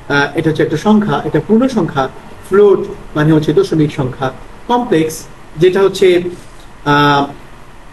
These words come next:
এটা সংখ্যাও থাকতে পারে, ওর সাথে কোনো একটা ক্যারেক্টারকে জুড়েও দেওয়া যেতে পারে। সিকোয়েন্স টাইপ, সিকোয়েন্স টাইপ হচ্ছে ধারাবাহিকতা রক্ষা করার জন্য যে টাইপগুলোকে ব্যবহার করা হয়ে থাকে সেইগুলো। আম,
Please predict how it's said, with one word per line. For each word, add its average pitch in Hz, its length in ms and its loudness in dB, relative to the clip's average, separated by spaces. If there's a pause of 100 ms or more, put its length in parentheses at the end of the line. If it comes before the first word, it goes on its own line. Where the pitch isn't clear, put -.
(400)
এটা 175 360 0 (120)
সংখ্যাও 208 340 2
থাকতে 214 340 0
পারে, 254 200 0
ওর 202 100 2
সাথে 160 480 0 (300)
কোনো 165 140 2
একটা 156 160 -2
ক্যারেক্টারকে 156 640 0
জুড়েও 151 360 2
দেওয়া 139 220 2
যেতে 147 320 -2 (440)
পারে। 143 240 0 (460)
সিকোয়েন্স 254 540 0
টাইপ, - 280 0 (440)
সিকোয়েন্স 262 440 0
টাইপ 233 180 4
হচ্ছে 220 240 2
ধারাবাহিকতা 208 920 0 (360)
রক্ষা 180 360 2
করার 175 300 2
জন্য 160 280 2
যে 151 100 0
টাইপগুলোকে 151 500 0
ব্যবহার 147 400 -2
করা 127 120 -6
হয়ে 131 180 -2
থাকে 208 360 -2 (220)
সেইগুলো। 156 580 2 (720)
আম, 147 500 2